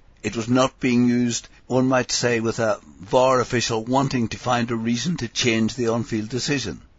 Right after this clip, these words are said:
And, for example, one of the Manchester United goals looked marginally offside, but the goal scorer was given the benefit of the doubt.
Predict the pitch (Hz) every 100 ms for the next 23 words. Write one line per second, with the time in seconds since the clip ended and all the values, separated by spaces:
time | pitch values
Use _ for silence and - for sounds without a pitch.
0 | - - - - - - 117 113 - 131
1 | 123 123 127 120 147 165 151 139 127 156
2 | 120 113 110 110 110 123 101 104 - 160
3 | 180 - - - 113 117 117 143 143 104
4 | 95 - 113 120 139 - - - - 117
5 | - - 101 95 90 107 131 131 - 120
6 | 113 113 110 107 120 123 113 92 92 113
7 | 123 120 120 117 117 117 85 73